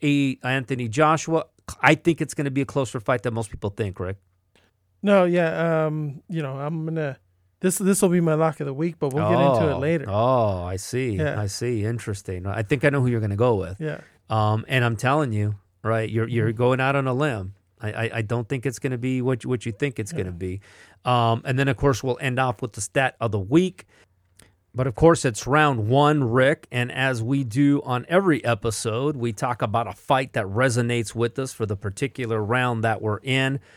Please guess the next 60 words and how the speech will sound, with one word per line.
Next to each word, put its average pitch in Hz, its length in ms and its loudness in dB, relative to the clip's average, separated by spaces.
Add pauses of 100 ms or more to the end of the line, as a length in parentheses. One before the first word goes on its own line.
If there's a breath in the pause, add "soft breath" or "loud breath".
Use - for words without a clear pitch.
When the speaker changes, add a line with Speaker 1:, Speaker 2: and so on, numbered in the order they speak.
(340 soft breath)
Speaker 1:
Round 202 320 4
ones 180 220 2
are 151 100 4
always 127 240 0
tough, 107 320 -4
by 92 140 -4
the 101 80 -10
way, 104 200 -10
Rick, 90 380 -10
right? 110 380 -4 (180)
Speaker 2:
Mm-hmm. 151 180 -6
Speaker 1:
Um, 117 380 -2
I 127 60 -6
think 180 280 -2
we 185 100 2
went 156 220 -2
with 123 160 -4
Mike 127 420 -2
Tyson, 117 720 -4 (100)
and 107 600 -6
I 110 60 -10
think 143 200 -6
it 151 80 -6
was 110 180 -4
Michael 117 340 -4
Spinks - 760 -2 (500)
the 131 80 -2
last 120 280 0
fight. 92 320 -4 (220)
I 113 80 -4
think 151 180 -2
Speaker 2:
Yeah. 151 40 -2
Speaker 1:
it 127 60 -6
was 101 220 -6
Spinks's 120 580 -2
last 123 340 4
fight, 113 400 -2
I 101 60 -6
think 95 320 -10
it 185 60 0
Speaker 2:
Yeah. 147 220 -2
Speaker 1:
was, 95 140 -12
right? 107 220 -2
So 131 100 -4
it's 120 120 -2
always 180 300 4
easy, 139 240 0
by 104 160 -2
the 101 80 -6
way, 107 140 -6
when 113 180 -6
we're 110 100 -4
looking 127 280 0
at 101 160 -4
these, 104 220 -4
to 113 80 -6
always 127 400 2
draw 107 200 0
Mike 104 220 -2
Tyson 101 420 -6